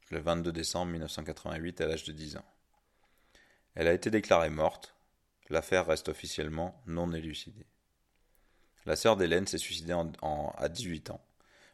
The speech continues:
Le père était violent. Hélène songeait à s'enfuir du domicile familial, mais l'enquête n'a abouti à rien.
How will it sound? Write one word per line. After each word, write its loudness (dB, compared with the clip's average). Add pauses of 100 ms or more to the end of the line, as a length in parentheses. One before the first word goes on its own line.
Le -2
père 4
était 0
violent. -6
Hélène 2
songeait -2
à -2
s'enfuir 0
du -10
domicile -6
familial, 0
mais -2
l'enquête 0
n'a 0
abouti -6
à -4
rien. -16